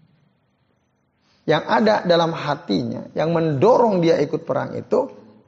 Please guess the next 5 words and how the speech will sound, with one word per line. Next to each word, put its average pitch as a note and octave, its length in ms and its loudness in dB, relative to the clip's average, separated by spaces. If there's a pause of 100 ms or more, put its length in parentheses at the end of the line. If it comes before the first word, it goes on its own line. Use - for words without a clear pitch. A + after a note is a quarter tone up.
(120)
agar C#3 320 2
dia D#3+ 160 2
disebut C#3+ 480 -2 (560)
sang C3+ 400 -4
pembe-, C#3+ 400 2